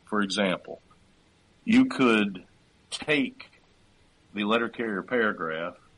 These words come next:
merge that with what we have in Article eight, Section five G, to where you had one rule, regardless of whether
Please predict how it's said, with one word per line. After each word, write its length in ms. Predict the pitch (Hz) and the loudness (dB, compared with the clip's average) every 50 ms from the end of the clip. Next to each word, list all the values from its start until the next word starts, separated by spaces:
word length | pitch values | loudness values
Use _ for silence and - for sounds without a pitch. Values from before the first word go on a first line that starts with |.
| _ _ _ _ _ _ _ _ _ _ _ _ _ - - | _ _ _ _ _ _ _ _ _ _ _ _ _ -10 -2
merge 500 | 98 107 127 147 143 139 127 127 - - | 0 2 4 4 4 2 0 -2 -2 -2
that 320 | 104 104 101 104 101 - | -2 -2 -2 -2 -4 -8
with 180 | 101 92 - 104 | -12 -16 -14 -12
what 160 | 104 104 - | -14 -12 -10
we 120 | 101 95 | -8 -6
have 240 | 98 98 98 98 92 | -4 -2 -4 -2 -4
in 60 | 92 | -4
Article 420 | 92 95 95 95 92 - 90 92 95 | -4 -4 -4 -4 -6 -4 -2 -2 0
eight, 220 | 95 95 92 - | 0 -2 -4 -6
Section 440 | - 107 95 90 - - - 87 82 | -6 -4 -4 -4 -4 -6 -10 -10 -6
five 420 | - 101 95 95 92 85 80 76 | -2 0 2 2 2 2 0 -4
G, 460 | 82 110 123 120 101 90 90 87 87 - _ _ _ _ _ _ _ _ _ _ _ _ _ _ - | -2 2 2 2 4 2 0 -2 -4 -8 _ _ _ _ _ _ _ _ _ _ _ _ _ _ -6
to 80 | - 117 | -2 2
where 140 | 120 120 117 | 2 4 4
you 180 | 113 113 107 | 2 2 2
had 180 | 107 107 98 92 | 2 2 0 0
one 340 | 90 87 101 131 151 160 151 | -2 -2 -2 -2 -2 -2 -2
rule, 420 | 135 120 107 98 90 92 104 - - _ _ _ - | -2 -2 -2 -4 -6 -8 -8 -12 -14 _ _ _ -12
regardless 640 | - 98 104 101 113 117 131 143 139 135 127 - - | -6 -4 0 2 4 6 6 6 4 2 -2 -4 -6
of 120 | 113 107 101 | -6 -6 -4
whether 500 | 117 110 107 104 107 101 98 98 92 | -2 -2 -2 -2 -2 -4 -4 -6 -8